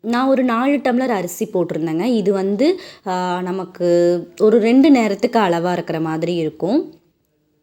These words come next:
தோசையும் வந்துட்டு ரொம்ப சூப்பரா வரும் உங்களுக்கு.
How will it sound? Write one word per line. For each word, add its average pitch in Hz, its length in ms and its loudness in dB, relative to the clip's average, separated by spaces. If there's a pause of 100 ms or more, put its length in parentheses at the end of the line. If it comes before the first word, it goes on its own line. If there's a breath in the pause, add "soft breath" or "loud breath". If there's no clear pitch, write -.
(1120)
தோசையும் 262 560 0
வந்துட்டு 196 300 -2
ரொம்ப 196 420 -2
சூப்பரா 175 360 -4
வரும் 160 200 -6
உங்களுக்கு. 160 500 -6